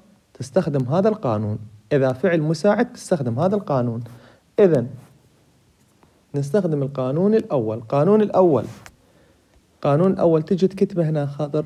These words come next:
ما تتخربط بيه. تجي تكتبه هنا بخط ناعم صغير. تقول القانون مالنا شي يقول؟ يقول فاعل. ورا الفاعل تجينا asked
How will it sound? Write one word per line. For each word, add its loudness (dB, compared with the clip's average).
ما 2
تتخربط -2
بيه. -6
تجي -2
تكتبه -4
هنا -2
بخط -6
ناعم 0
صغير. 0
تقول 2
القانون -2
مالنا 0
شي -2
يقول؟ 0
يقول 0
فاعل. 2
ورا 4
الفاعل 0
تجينا -2
asked 0